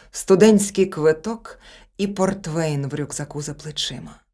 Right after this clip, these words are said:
Уперше неголені щоки з непридбаним тримером, уперше оголені щогли ключиць під тобою,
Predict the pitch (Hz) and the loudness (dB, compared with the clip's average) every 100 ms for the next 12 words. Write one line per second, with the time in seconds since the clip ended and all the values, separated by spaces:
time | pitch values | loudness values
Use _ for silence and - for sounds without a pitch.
0 | _ _ _ 185 180 196 202 - 190 175 | _ _ _ -2 2 4 4 2 2 2
1 | 165 180 160 160 - - 214 220 226 190 | 2 0 0 -2 -4 -4 -4 0 0 2
2 | 196 196 185 185 175 175 185 185 185 170 | 2 2 2 2 2 0 -2 -2 0 0
3 | 170 170 170 - - - _ 190 190 214 | 0 -2 -4 -12 -20 -20 _ -2 2 2
4 | 220 - 202 - 170 190 180 180 170 - | 4 2 0 2 0 2 2 0 -2 -6
5 | - 190 165 170 170 156 160 - - 196 | -4 -2 -2 -4 -8 -10 -10 -6 -8 -8
6 | - - 135 - 143 - - - | -12 -12 -16 -16 -14 -12 -14 -16